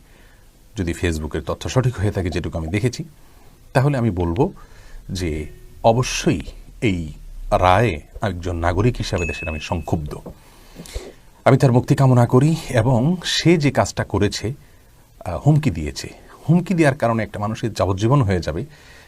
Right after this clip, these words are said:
এটাকে আমি কখনো, আহ, ন্যায়সঙ্গত মনে করি না। আর, আহ, যেখানে ফারাবী, আহ,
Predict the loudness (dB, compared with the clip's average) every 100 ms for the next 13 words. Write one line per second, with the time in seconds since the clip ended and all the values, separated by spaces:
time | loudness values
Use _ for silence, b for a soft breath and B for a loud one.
0 | B -2 0 -2 -4 -4 -2 -2 -4 -8
1 | b b b -4 -2 -4 -4 2 2 2
2 | 0 -2 -4 -6 -6 0 0 0 -10 -18
3 | B B B B B B B 0 2 2
4 | -4 -8 -18 -20 _ -20 -10 -6 -4 -4
5 | -6 -10 -2 2 4 4 2 0 0 2
6 | 2 2 0 -2 -4 -8 -20 -20 -20 -20
7 | -18 -18 -12 -6 -4 -2 -4 -6 -18